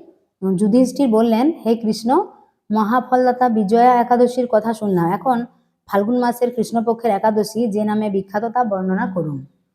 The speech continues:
শ্রীকৃষ্ণ বললেন, হে মহাভাগ যুধিষ্ঠির,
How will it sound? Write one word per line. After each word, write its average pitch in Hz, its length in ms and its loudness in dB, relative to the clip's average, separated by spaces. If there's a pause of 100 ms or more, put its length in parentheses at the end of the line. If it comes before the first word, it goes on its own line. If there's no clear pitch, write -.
(300)
শ্রীকৃষ্ণ 233 460 0
বললেন, 220 460 2
হে 226 200 -4
মহাভাগ 214 480 0
যুধিষ্ঠির, 214 640 -4